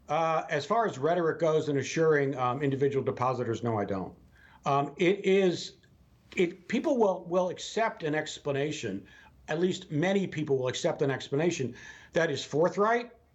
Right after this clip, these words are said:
and that is coherent and speaks to the facts of the situation. And I don't think I've really heard that from anyone at the Fed. They say that the banking system is safe. That's what they always say.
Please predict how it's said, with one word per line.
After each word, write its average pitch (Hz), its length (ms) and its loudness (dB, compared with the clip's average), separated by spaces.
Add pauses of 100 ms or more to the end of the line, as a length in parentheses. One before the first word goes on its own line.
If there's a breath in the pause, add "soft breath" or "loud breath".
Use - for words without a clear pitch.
(240)
and 160 500 -4
that 165 320 0
is 160 260 -4
coherent 170 720 0
and 151 180 -2 (200)
speaks - 500 -2
to 156 140 0
the 135 100 0
facts 156 460 0
of 120 100 -6
the 120 60 -6
situation. 131 760 -2 (420 loud breath)
And 151 120 -2
I 175 80 2
don't 214 140 -2
think 208 160 -2
I've 170 160 0
really 160 200 0
heard 220 420 -4
that 113 360 -2 (440 soft breath)
from 156 220 -2
anyone 156 400 0
at 131 160 -2
the 135 80 -10
Fed. 139 540 0
They 135 160 0
say 160 280 2
that 139 140 0
the 113 60 -10
banking 131 320 -4
system 117 380 -4
is 110 120 -2
safe. 160 340 2 (240 loud breath)
That's 156 180 -2
what 160 140 2
they 143 120 2
always 123 400 0
say. 95 400 -8